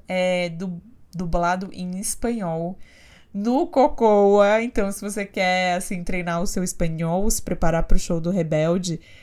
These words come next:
como a Carols, já pode aí se jogar em,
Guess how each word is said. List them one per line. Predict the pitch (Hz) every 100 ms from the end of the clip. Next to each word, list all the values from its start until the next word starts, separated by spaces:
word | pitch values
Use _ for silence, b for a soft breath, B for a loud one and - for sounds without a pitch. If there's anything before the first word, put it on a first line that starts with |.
| B
como | - 214 190
a |
Carols, | - 202 180 233 208 170 - - b -
já | 170 185 190
pode | - 202 196 190 196
aí | 208 190 185 220 - _ _ _ _ _ -
se | - - 220
jogar | 226 226 214 185 190 B B B B
em, | - 208 220 226